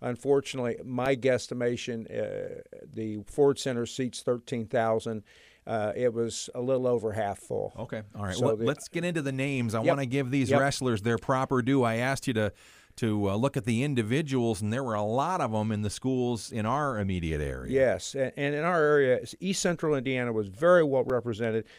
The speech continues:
Speaker 1: Sixteen state qualifiers from six schools. Nine ended up, uh, moving on to Saturday and placing. Delta had the most at six, uh, Newcastle with three, Cowan with three,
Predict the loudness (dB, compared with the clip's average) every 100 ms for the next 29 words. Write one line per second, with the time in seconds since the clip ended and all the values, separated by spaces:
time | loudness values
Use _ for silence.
0 | -20 -10 -2 2 2 0 -4 -2 -2 -4
1 | -4 4 4 4 4 6 6 4 4 4
2 | 4 2 0 -6 -4 -2 -2 -6 -4 0
3 | 0 -2 -10 -10 0 4 6 4 0 -6
4 | -14 -20 -20 -6 0 2 4 2 2 2
5 | 4 2 0 -6 -4 0 0 2 2 2
6 | 0 0 -2 0 2 4 2 0 0 -2
7 | -6 0 2 4 2 2 4 4 2 2
8 | 2 2 0 0 -2 -4 -4 -2 4 2
9 | 2 -10 -12 -20 -20 -18 -2 2 4 2
10 | 4 4 4 2 0 -2 -4 -2 0 0
11 | 0 2 2 2 0 0 -2 -4 -6 -2
12 | 0 0 -2